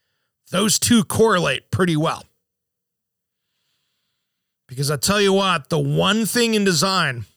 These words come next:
that if it makes you uncomfortable will be your Achilles heel is talking about money. And that's gonna be one of those things, whether it's your career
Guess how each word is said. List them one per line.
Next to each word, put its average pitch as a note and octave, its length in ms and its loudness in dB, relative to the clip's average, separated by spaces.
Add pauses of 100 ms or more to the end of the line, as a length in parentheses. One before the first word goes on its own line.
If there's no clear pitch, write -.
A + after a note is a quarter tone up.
(1160)
that D#3 120 -2
if C#3 120 -2
it A#2+ 120 -2
makes G3 260 0
you G3+ 120 4
uncomfortable D#3+ 680 -2
will D3 120 0
be D3+ 120 -2
your D#3 380 2
Achilles F#3 500 2
heel D3 380 2
is A#2+ 160 -2
talking B2 340 -2
about C#3+ 260 -2
money. C#3+ 280 -2 (920)
And A#2+ 100 -10
that's C3+ 200 -2
gonna F3+ 160 2
be E3+ 80 4
one E3+ 160 2
of E3 60 0
those E3 200 0
things, D#3 320 -2
whether D3+ 360 0
it's - 280 -2 (960)
your D#3 300 0
career F3+ 760 2